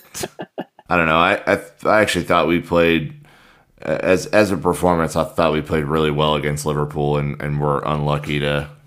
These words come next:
you know, to maybe not come out of that with all three points. But, um, but yeah, no, I think as, as far as, like, dominance goes, like, this was, this was Sarri ball in full effect today.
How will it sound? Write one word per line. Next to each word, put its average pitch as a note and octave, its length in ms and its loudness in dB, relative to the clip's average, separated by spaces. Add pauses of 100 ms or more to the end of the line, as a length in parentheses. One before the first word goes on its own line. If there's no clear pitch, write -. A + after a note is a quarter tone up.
you D2 100 -6
know, D2 240 -4 (580)
to D#2 100 -8
maybe D2 260 -2
not D2 220 -2
come D#2 160 -2
out D2 140 0
of C#2 60 -6
that C#2+ 120 0
with D2 140 -4
all D2 100 0
three D2+ 220 -4
points. D2 400 -4
But, - 340 -6
um, D2 560 -4 (840)
but F#2 80 4
yeah, G2+ 280 6
no, F#2+ 160 4
I F#2 100 4
think G2+ 260 2
as, F#2+ 240 4
as F#2+ 180 0
far B2+ 200 6
as, G2 140 2
like, D#2+ 180 2
dominance E2 540 0
goes, C#2+ 320 -2
like, D2 180 -2
this D#2+ 200 -4
was, C#2+ 440 -6
this F2+ 200 0
was D2+ 160 -6
Sarri D#2 280 2
ball D2 220 -2
in C#2 80 -6
full D2 240 -2
effect D2 320 -4
today. C#2 320 -6